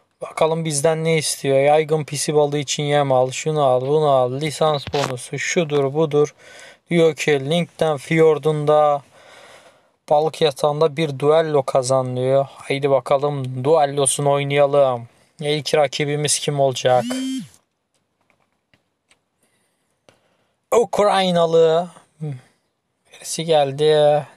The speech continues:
Ne diyelim, şu gelincik balığını seçelim kardeşlerim. Oo, benim en sevdiğim yerdir bu. Görüntü olarak çok seviyorum burayı.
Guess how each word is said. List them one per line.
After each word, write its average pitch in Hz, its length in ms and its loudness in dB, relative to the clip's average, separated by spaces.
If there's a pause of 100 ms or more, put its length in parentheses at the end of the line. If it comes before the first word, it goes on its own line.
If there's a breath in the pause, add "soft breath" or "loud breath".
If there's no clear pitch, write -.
(100)
Ne 143 180 -8
diyelim, 139 320 -2
şu - 140 -8
gelincik 165 680 -2
balığını 151 360 0
seçelim 139 640 -2
kardeşlerim. 139 1120 0 (1400 loud breath)
Oo, 131 340 2
benim 143 260 -2
en 165 120 0
sevdiğim 143 540 -2
yerdir 131 520 0
bu. 123 240 2
Görüntü 127 440 -2
olarak 127 500 0 (260 soft breath)
çok - 260 -10
seviyorum 127 580 -2
burayı. 123 460 0